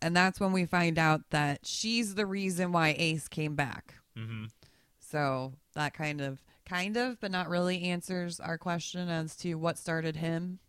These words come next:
Speaker 1: out of there.
Speaker 2: Yeah, well,
Speaker 1: We still don't know what it exactly was she did that, you know, what
Speaker 2: Annie?
Speaker 1: Yeah, like, what,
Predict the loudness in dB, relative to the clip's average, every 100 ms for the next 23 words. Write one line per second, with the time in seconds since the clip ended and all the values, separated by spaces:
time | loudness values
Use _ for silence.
0 | _ -2 0 0 -2 -2 -2 -8 _ _
1 | _ _ _ _ _ _ _ _ 2 6
2 | 6 10 10 12 10 8 6 4 6 4
3 | 2 2 2 2 0 0 0 0 -4 -6
4 | -4 0 2 2 0 -2 -12 -2 4 4
5 | 4 -2 _ _ _ _ _ -4 0 0
6 | 2 0 -2 -14 _ _ -6 -2 0 -2
7 | -4 0 2 4 2 -2 -4 -4 -8